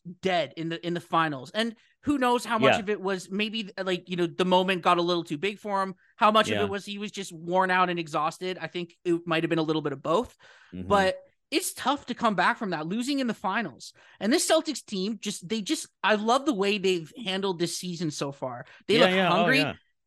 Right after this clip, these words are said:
Speaker 1: Like,
Speaker 2: Yeah.
Speaker 1: they look pissed off, and Tatum's leading the charge. And to me, like, if you're the best team in the league and you're in the conversation, then you should, I don't know, that, that should count for something.
Speaker 2: Oh,
Speaker 1: And when I s-,
Speaker 2: absolutely.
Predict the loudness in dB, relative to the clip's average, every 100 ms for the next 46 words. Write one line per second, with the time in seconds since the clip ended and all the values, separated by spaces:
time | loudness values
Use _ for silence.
0 | -2 0 2 2 2 0 0 -2 0 0
1 | 4 2 0 -6 -8 -6 -6 -6 -6 -8
2 | -6 -6 -2 2 2 2 -4 -6 -6 -6
3 | -6 -6 -6 -12 -14 -8 -2 -2 0 2
4 | 2 0 -6 -4 -2 -4 -6 -8 -8 -12
5 | _ _ -6 -2 2 2 2 0 0 0
6 | -4 -6 -6 -8 -6 -4 -4 -4 -4 -2
7 | -4 -4 _ -2 0 2 2 0 -2 -4
8 | -4 -10 -6 -4 -4 -8 -6 -6 -6 -6
9 | -6 -8 -16 -20 _ _ _ 2 6 6
10 | 4 2 2 0 -4